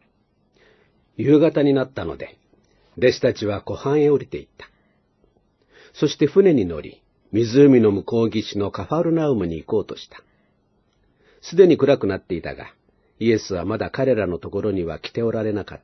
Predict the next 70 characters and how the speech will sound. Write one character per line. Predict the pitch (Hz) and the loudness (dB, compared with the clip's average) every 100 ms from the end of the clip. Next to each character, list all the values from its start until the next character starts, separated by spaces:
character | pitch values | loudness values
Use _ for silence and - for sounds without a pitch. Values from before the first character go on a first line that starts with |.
| - | -20
た。 | - _ _ _ _ _ _ _ _ - _ _ _ _ | -20 _ _ _ _ _ _ _ _ -20 _ _ _ _
強 | - 135 160 | 2 6 8
い | 151 | 6
風 | 127 117 | 2 2
が | 120 | 0
吹 | 110 113 | 0 -2
い | 104 | 0
て | 113 | 0
湖 | 107 107 131 147 131 | 0 0 2 4 4
は | 107 | 2
荒 | 101 | 0
れ | 117 | -2
始 | 135 135 | -4 -2
め | 101 | -4
た。 | - - _ _ _ _ _ _ _ _ _ _ _ _ _ | -6 -20 _ _ _ _ _ _ _ _ _ _ _ _ _
二 | 127 185 | 2 4
十 | 175 156 | 6 4
五 | 127 | 4
な | 123 120 | 4 2
い | |
し | 110 110 95 | -2 -6 -6
三 | - 160 | -2 -2
十 | 170 170 | -2 -6
ス | - | -2
タ | 156 | -4
ジ | 139 | -2
オ | 151 | -2
ン | 143 | -2
ば | 131 | -2
か | 113 | -2
り | 85 - - | -6 -10 -14
漕 | - | -8
ぎ | 104 | -6
出 | 98 | -6
し | 90 | -10
た | - | -16
と | - | -14
こ | 87 | -16
ろ、 | - - _ _ _ _ _ _ | -16 -20 _ _ _ _ _ _
イ | 120 | 4
エ | 135 | 4
ス | 127 | 4
が | 117 110 | 0 0
湖 | 107 101 139 135 | -2 2 4 4
の | 117 104 | 4 2
上 | 113 | 2
を | 113 101 | 2 0
歩 | 104 | -2
い | 95 | -4
て | - - 82 - _ _ | -6 -8 -8 -10 _ _
船 | - 151 127 | 0 2 2
に | 95 | 0
近 | - - | -8 -8
づ | 113 107 | -6 -4
い | 110 | -4
て | 113 | -6
来 | - 104 | -8 -8
ら | 101 | -6
れ | 98 | -6
る | 92 | -6
の | 82 | -8
を | |
見 | 82 95 | -8 -10
て、 | - 71 - _ _ | -8 -10 -10 _ _
彼 | - 78 | -12 -10
ら | - | -10
は | - | -16
恐 | - - 92 | -20 -16 -14
れ | - | -16
た。 | - | -20